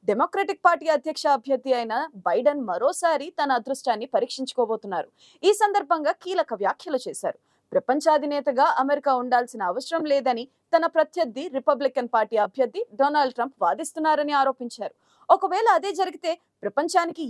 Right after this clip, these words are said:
ఎవరు నాయకత్వం వహిస్తారని తన మద్దతుదారులను ప్రశ్నించారు. ప్రపంచవ్యాప్తంగా అనేక దేశాలు తన గెలుపును కోరుకుంటున్నాయని బైడెన్ అన్నారు. జీ సెవెన్, జీ ట్వంటీ వంటి అంతర్జాతీయ వేదికలపై ఆయా దేశాధినేతలు తన దగ్గరకు వచ్చి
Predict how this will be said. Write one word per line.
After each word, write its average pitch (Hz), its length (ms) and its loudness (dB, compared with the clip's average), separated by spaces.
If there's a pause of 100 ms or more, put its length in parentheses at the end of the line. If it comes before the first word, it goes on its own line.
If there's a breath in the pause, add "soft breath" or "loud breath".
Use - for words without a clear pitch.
ఎవరు 247 220 -2
నాయకత్వం 330 460 0
వహిస్తారని 302 540 0 (100)
తన 294 100 0 (100)
మద్దతుదారులను 277 720 0
ప్రశ్నించారు. 208 520 -6 (380)
ప్రపంచవ్యాప్తంగా 294 800 2 (160)
అనేక 370 240 -4 (160)
దేశాలు 240 360 2 (120)
తన 220 120 -2 (140)
గెలుపును 320 400 -4
కోరుకుంటున్నాయని 254 680 0 (100)
బైడెన్ 226 340 0
అన్నారు. 127 240 -12 (420)
జీ 262 120 2 (140)
సెవెన్, 247 340 0
జీ 269 80 -4 (100)
ట్వంటీ 254 360 -2
వంటి 226 260 -2
అంతర్జాతీయ 294 640 -2
వేదికలపై 269 520 0 (240)
ఆయా 254 180 2 (140)
దేశాధినేతలు 339 680 -2 (300)
తన 359 140 6 (100)
దగ్గరకు 403 360 -4
వచ్చి 311 240 -8